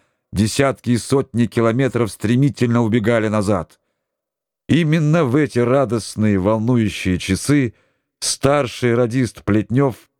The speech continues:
подал капитану перехваченную и расшифрованную радиограмму с крейсера «Ямато». Радиограмма, в дополнение к предыдущему донесению, сообщала морскому генеральному штабу, что, несмотря на все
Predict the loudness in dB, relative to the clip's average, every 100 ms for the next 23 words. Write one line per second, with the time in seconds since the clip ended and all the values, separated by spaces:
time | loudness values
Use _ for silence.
0 | _ _ 0 2 2 0 -2 -2 -2 0
1 | -2 -2 -2 -2 -2 0 0 0 0 -2
2 | 0 2 2 0 -2 -4 -4 0 0 2
3 | 0 0 2 2 2 0 0 0 0 0
4 | -4 -2 0 0 0 0 0 0 0 0
5 | -2 -6 -10 -10 _ _ _ _ _ _
6 | _ _ 0 2 0 0 0 -2 -2 -4
7 | -4 -10 _ _ _ -8 -2 0 0 0
8 | 0 0 0 -2 -2 -2 2 0 0 0
9 | 0 2 0 0 0 0 0 0 -2 _
10 | _ _ _ -4 0 0 -2 -2 0 2
11 | 0 0 -2 -4 -2 -2 0 0 0 2
12 | 2 0 0 -2 -4 -2 0 0 -4 -2
13 | -2 0 -2 -2 0 0 0 -2 -4 -2
14 | 0 0 -2